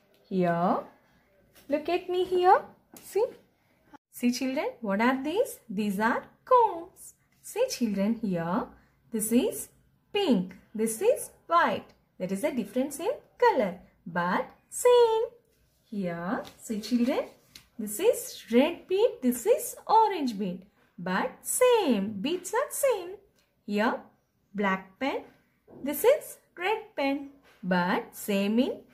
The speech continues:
pen. See children, we are going to write with the pens.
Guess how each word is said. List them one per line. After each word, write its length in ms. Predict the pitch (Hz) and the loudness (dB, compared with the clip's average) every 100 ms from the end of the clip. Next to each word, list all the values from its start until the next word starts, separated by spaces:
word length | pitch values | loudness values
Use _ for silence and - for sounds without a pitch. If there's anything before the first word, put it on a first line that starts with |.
| _ | _
pen. 560 | - 508 427 254 208 247 - - _ _ _ | 2 4 4 2 0 -4 -10 -20 _ _ _
See 240 | - - 339 | -16 -10 -8
children, 340 | - 339 415 523 | -8 -6 -2 0
we 120 | 262 | 2
are 140 | 214 254 | 2 0
going 360 | 247 208 220 247 | 0 0 0 0
to 100 | 294 | 2
write 340 | 240 254 247 | 2 2 0
with 160 | 311 311 - | -4 -8 -6
the 120 | 605 - _ _ _ | -6 -6 _ _ _
pens. 720 | 539 494 427 262 240 247 - | 2 4 4 6 4 2 -10